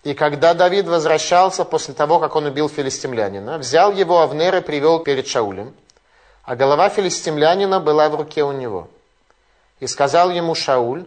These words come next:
«Чей ты сын тот юноша?» И сказал Давид: «Сын раба твоего Ишая из Бейт-Лехема».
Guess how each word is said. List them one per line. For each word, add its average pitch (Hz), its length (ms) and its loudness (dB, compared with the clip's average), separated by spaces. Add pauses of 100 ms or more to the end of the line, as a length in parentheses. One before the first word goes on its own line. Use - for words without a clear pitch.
(460)
«Чей 170 220 0
ты 170 160 -4
сын 160 340 -6
тот 147 220 -4
юноша?» 123 560 -10 (440)
И 120 80 -8
сказал 139 480 2
Давид: 127 440 -2 (460)
«Сын 185 420 0
раба 160 400 4
твоего 180 680 0 (260)
Ишая 147 680 2 (280)
из 139 140 -8
Бейт-Лехема». 87 640 -8